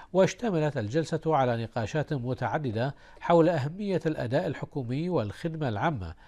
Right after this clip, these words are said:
حيث عاد المشاركون التأكيد على أهمية تطوير الخدمة العامة المقدمة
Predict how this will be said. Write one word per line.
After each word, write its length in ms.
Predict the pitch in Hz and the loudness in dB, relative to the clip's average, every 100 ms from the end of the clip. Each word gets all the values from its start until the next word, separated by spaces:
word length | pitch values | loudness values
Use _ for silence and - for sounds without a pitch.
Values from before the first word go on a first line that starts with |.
| - - - | -20 -20 -4
حيث 260 | 147 113 | -2 0
عاد 320 | 104 110 147 | 0 4 4
المشاركون 720 | 110 107 143 131 104 - 180 160 | 2 -2 -4 -2 -4 -4 -2 -2
التأكيد 540 | - - - 185 156 | -4 -8 -4 0 2
على 240 | 131 117 | 4 2
أهمية 420 | 120 98 127 165 160 | -2 -4 -4 -2 -2
تطوير 560 | 185 139 107 131 170 | -2 -2 -2 0 0
الخدمة 420 | 131 - 156 160 - | 0 -4 -4 -2 -2
العامة 400 | 135 151 143 113 | -2 -2 -2 -4
المقدمة 680 | 98 104 170 143 139 127 | -6 -6 -4 0 0 0